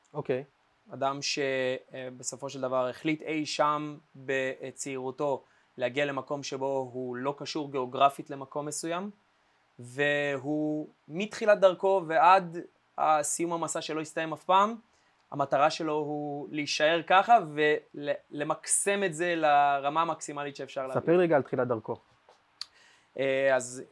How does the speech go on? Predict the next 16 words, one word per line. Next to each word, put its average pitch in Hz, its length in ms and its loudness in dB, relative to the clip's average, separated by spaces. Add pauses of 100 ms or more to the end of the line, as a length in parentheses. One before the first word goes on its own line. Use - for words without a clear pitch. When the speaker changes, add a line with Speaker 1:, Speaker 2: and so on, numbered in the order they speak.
(160)
Speaker 2:
אם 170 100 -4
אנחנו 175 160 0
מדברים 165 380 -4
ממש 160 440 -2
מתחילת 156 800 -4
הדרך, 160 560 -2
זה 139 380 -6
תחילת, 156 400 0
קודם 165 220 -6
כל 156 120 -8
זה 147 80 -10
מתחיל 147 260 -8
במיינד, 151 460 -4
זה 143 60 -12
מתחיל 143 320 -10
ב-, 147 240 0